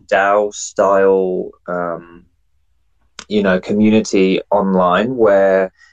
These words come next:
daos are very new here, but, um, you, you know, like, I've been,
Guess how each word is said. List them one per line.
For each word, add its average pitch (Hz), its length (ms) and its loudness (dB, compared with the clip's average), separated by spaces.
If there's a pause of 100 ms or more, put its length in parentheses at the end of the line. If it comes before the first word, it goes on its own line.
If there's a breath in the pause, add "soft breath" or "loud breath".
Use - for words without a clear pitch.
(100)
daos 120 300 2
are 107 80 0
very 107 300 2
new 104 260 -6
here, 87 320 -6 (160)
but, - 340 -4
um, 87 520 -4 (160)
you, 92 260 -6
you 101 100 -6
know, 98 200 0
like, 90 200 0
I've 107 200 0
been, 101 280 0